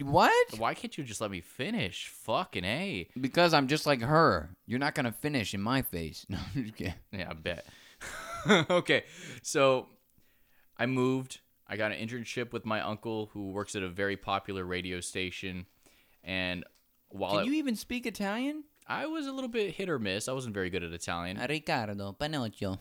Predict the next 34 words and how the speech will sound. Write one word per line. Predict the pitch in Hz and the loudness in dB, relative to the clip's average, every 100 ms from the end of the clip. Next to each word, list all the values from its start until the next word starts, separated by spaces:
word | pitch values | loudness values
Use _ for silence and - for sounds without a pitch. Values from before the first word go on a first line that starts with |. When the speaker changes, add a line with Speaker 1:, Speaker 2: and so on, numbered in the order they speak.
| - | -4
Speaker 1:
<laughs> | 107 | -2
Pinocchio. | 151 160 131 123 107 - - - | -2 -2 -6 -4 -4 -6 -16 -12
Speaker 2:
But | - 101 90 | -2 -2 0
lucky | 107 - 107 | -2 0 -2
enough, | 101 95 95 - - | 0 0 -2 -8 -10
you | 92 | -6
know, | 90 | -6
the | 87 90 | -8 -12
friends | - 107 101 | -4 -4 0
I | 92 | 0
made | 90 95 120 | 2 2 0
there, | 98 82 87 110 - | -2 -2 -4 -10 -2
by | 92 | -2
the | 87 | -2
way, | 87 85 90 | -4 -6 -6
I | - | -8
can | 92 92 | -8 -8
make | 87 87 | -6 -8
friends | - - 82 85 - - _ _ - _ _ _ | -10 -10 -8 -8 -10 -14 _ _ -20 _ _ _
without | 98 90 82 | -6 -4 -2
having | 87 87 | -2 -4
to | 85 | -6
go | 90 87 | -4 -4
to | 85 | -4
a | 82 | -6
job | 90 85 85 | -4 -4 -4
and | 85 85 | -6 -8
meeting | 85 87 87 | -8 -10 -14
somebody | - 90 85 | -12 -10 -8
like | 85 82 | -8 -10
Taylor | - 90 85 87 95 - _ _ _ _ _ _ _ _ | -8 -8 -6 -6 -8 -12 _ _ _ _ _ _ _ _
while | 92 | -6
he's | 82 80 | -4 -8
fucking | - - 85 85 82 80 | -10 -10 -10 -8 -8 -8